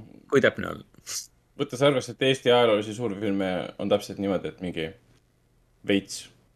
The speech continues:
Speaker 1: No meil siin ikka on ju ta-, sõjafilmid on põhilised.
Speaker 2: Okei, kui sa võtad sõjafilmid välja, siis need ajalooliselt
Speaker 1: Need
Speaker 2: ülejäänud filmid on siis mis?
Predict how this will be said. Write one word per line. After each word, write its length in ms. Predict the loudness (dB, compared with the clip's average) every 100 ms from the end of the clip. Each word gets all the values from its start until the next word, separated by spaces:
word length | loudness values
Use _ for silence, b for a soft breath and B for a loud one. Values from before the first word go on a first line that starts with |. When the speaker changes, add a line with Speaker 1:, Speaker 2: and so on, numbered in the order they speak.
| _ _ -20 _ _
Speaker 1:
No 540 | -2 2 4 6 4
meil 220 | 4 4 2
siin 160 | 0
ikka 180 | 2 4
on 120 | 6
ju 200 | 8 6 6
ta-, 140 | 2 -4 _
sõjafilmid 680 | 0 4 6 4 2 -2 -8
on 200 | -10 -6
põhilised. 400 | -4 -4 -6 -12 -20 _ _ _ _ _ _ _ _ _ _ _
Speaker 2:
Okei, 240 | 0 2 2
kui 100 | 2
sa 80 |
võtad 220 | 4 4 4
sõjafilmid 580 | 6 8 6 4 2
välja, 240 | 4 2 2
siis 220 | -4 -12 -14
need 280 | -6 -2 2
ajalooliselt 480 | 6 6 6 2 -6
Speaker 1:
Need 400 | -10 -10 -12 0
Speaker 2:
ülejäänud 240 | 0 2
filmid 240 | 0 -2 -2
on 120 | -4
siis 160 | -6 -4
mis? 160 | -4